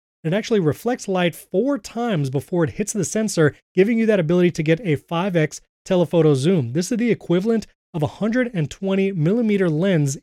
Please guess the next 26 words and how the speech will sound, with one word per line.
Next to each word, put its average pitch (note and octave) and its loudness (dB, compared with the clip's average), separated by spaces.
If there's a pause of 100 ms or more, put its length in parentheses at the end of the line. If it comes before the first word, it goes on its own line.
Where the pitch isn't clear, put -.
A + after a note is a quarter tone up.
in G3 2
your F3+ 0
pocket. D#3+ -4 (140)
Pretty G#3+ 0
amazing. D#3+ 2 (220)
Again, D#3+ -2
we'll E3 2
have A3+ 0
to F#3+ -2
get G3 0
this F#3 0
in D3+ 0
testing. G3 0
I'll D#3 0
definitely F3+ 0
be D#3 0
looking E3 2
for D#3+ 0
Austin D#3 -2
Mann's E3+ 2
review D3+ 2
of F3 2
this E3+ -2
new D#3+ 2
telephoto D#3 2
lens. E3+ 0